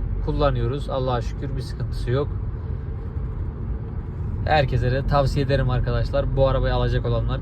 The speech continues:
kullanacak olanlar, yakıtından korkan arkadaşlar. Yani bende Egea vardı, bir dört benzinliydi.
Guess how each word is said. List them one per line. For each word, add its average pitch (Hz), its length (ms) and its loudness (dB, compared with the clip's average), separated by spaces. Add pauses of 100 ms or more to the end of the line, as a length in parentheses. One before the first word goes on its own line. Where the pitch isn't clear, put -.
kullanacak 123 380 0
olanlar, 117 380 0 (360)
yakıtından 123 600 0 (360)
korkan 127 300 2
arkadaşlar. 117 580 0 (580)
Yani 123 300 2
bende 135 340 2
Egea 139 340 4
vardı, 120 380 0
bir 127 200 2
dört 120 240 0
benzinliydi. 127 720 0